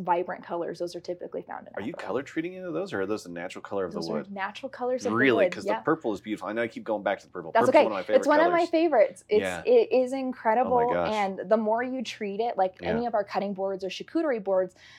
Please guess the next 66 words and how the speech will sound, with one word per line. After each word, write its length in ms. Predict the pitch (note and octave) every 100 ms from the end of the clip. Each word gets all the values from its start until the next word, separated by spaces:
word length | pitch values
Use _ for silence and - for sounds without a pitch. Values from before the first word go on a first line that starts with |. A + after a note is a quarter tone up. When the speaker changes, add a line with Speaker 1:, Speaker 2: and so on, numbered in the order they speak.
| -
Speaker 1:
the 60 | A3
more 160 | G#3+
you 160 | G#3+ G#3+
treat 280 | - G#3 F#3
it 100 | F#3
with 140 | F#3
the 80 | F3
mineral 420 | G#3+ A#3 A#3 G#3+
oils, 460 | G#3 G#3+ A3 G#3+ G3+
like, 220 | F3 -
the, 100 | F3+ D#3
the 180 | F#3 F3
saturation 960 | - - A3+ A#3 A3 E3 D3 F3 A3+ G#3+
of 140 | A3
it 80 | A#3+
over 280 | F#3+ F#3 F#3+
time 460 | - - D#3+ E3 G#3+
continues 600 | A3+ G3 G#3 F#3+ F3+ E3+
to 100 | F#3
stay 340 | - E3 - -
that 160 | D3+ - F3
vibrant. 500 | C3 B2+ - - -
It's 160 | F3 F3
Speaker 2:
Really? 200 | G3+ F#3+
Speaker 1:
incredible. 500 | E3 - - - _
Yeah. 100 | F3+ -
Speaker 2:
'Cause 120 | G2+
I 40 | G2
know 220 | A#2+ A#2+
as 160 | G#2+ G2
you 100 | G2
use 80 | F2+
charcuterie, 420 | D2+ - C3 G2+
you 180 | E2+ F#2
know, 140 | F#2
you 140 | F2
get 160 | E2+ F2 -
oils 340 | F#2+ F#2+ F#2
on 140 | F#2+ F2+
there, 180 | F#2
you 160 | F2+ E2
get 200 | E2+ D2+ _
che-, 200 | - - D3+
you 60 | B2
know, 200 | G2 E2 - -
all 140 | C#3 D3
kinds 280 | - C3+
of 60 | G2+
foods 320 | - B2 A2+
on 160 | B2 -
there. 100 | F#2
You 60 | G#2+
get 20 |
Speaker 1:
Yes. 60 | A2+
Speaker 2:
everything 240 | G#2 -
from 140 | G2+ G2+
vinegar, 340 | B2 B2 A2+
Speaker 1:
<laughs> 40 | G#2
Speaker 2:
from 120 | G2+
pickles 480 | A2+ G#2+ G#2 F2 E2
to 100 | -
stuff 260 | - G#2+ F#2+
like 160 | F2+
that. 160 | F#2+ F#2
So, 80 | A#3
Speaker 1:
Right. 380 | G3+ F2+ -